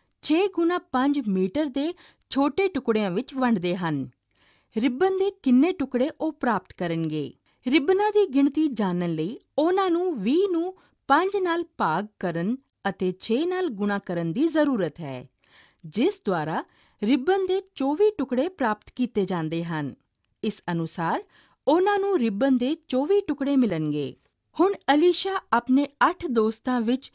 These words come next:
ਬਹੱਤਰ ਟਾਫੀਆਂ ਵੰਡਣ ਦੀ ਇੱਛਾ ਰੱਖਦੀ ਹੈ। ਹਰੇਕ ਦੋਸਤ ਨੂੰ ਕਿੰਨੀਆਂ ਟਾਫੀਆਂ ਮਿਲਦੀਆਂ ਹਨ?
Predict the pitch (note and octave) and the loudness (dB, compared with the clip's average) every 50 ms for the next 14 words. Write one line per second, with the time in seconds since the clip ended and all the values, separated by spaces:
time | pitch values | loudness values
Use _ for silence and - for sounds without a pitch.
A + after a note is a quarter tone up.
0 | _ _ _ - F3 G3+ G#3+ A#3+ A3+ A3 - - E4+ F#4 F#4 - - G3 G3 G#3 | _ _ _ -8 -4 -4 -2 -2 -2 -4 -2 -2 -2 -2 -2 -2 -2 -2 -2 -2
1 | - C#4 D#4 E4+ D#4 A3+ G3 G3 G3 G#3 A#3+ B3 A#3 G#3+ A#3+ D4 - - E4 D4 | 0 0 0 2 0 0 0 2 2 2 2 2 2 2 0 -2 -4 -6 -8 -8
2 | - - B3+ A#3+ G#3 F#3+ F3 - - E3 E3+ F3 F3 F#3 F3 D#3 D3 C#3 C#3 _ | -6 -4 -4 -2 -2 -2 -4 -4 -6 -6 -6 -4 -4 -4 -4 -4 -6 -8 -12 _
3 | _ _ _ _ _ _ _ - - A3 G#3+ A3 A#3 A#3 - F#3+ E3 E3 F3 G#3+ | _ _ _ _ _ _ _ -8 -2 0 2 2 2 0 -2 -6 -4 -2 0 0
4 | C#4 C#4+ - - C#4 C#4+ D4 D4 D4 - - G3+ F3 F3+ F#3 G#3+ B3 - D4+ D4+ | 0 0 0 0 2 2 2 2 0 -2 -4 -4 -2 0 -2 -2 0 2 2 2
5 | D4+ - - E4 D#4+ D#4 D#4 D4+ D4 C#4+ D4 D4+ D#4 D4+ D4+ D4+ | 2 2 0 0 2 2 2 2 2 2 2 2 4 4 2 2